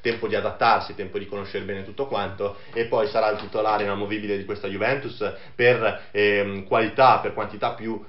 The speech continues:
per inserimento, per fase difensiva, un centrocampista assolutamente completo, quindi, eh, è molto molto giovane perché se non sbaglio è del novantacinque, quindi,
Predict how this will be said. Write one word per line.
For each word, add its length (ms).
per 460
inserimento, 720
per 160
fase 240
difensiva, 420
un 180
centrocampista 540
assolutamente 480
completo, 680
quindi, 460
eh, 260
è 40
molto 340
molto 260
giovane 320
perché 260
se 140
non 80
sbaglio 180
è 40
del 100
novantacinque, 800
quindi, 320